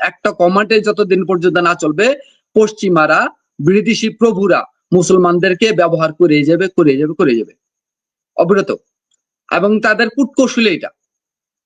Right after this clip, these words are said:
তারা প্রথমে যখন সরাসরি মুসলমানদের আক্রমণ করে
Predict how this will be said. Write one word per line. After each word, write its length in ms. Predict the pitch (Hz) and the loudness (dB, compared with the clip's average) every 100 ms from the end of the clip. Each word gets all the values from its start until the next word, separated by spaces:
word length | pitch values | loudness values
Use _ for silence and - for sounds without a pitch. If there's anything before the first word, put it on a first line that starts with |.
| _ _ _ _ _ - | _ _ _ _ _ -4
তারা 420 | 185 202 233 262 | -2 2 2 0
প্রথমে 440 | 262 214 214 226 | 0 -2 2 2
যখন 600 | 226 226 - 226 240 277 277 _ _ _ _ _ - | 2 -2 0 2 4 4 0 _ _ _ _ _ -8
সরাসরি 500 | - 190 214 220 220 | 0 2 0 -2 0
মুসলমানদের 560 | 220 214 220 220 220 220 | 0 -2 -2 0 0 -2
আক্রমণ 560 | 175 190 220 220 226 | -4 -2 0 2 2
করে 200 | 214 214 | 2 0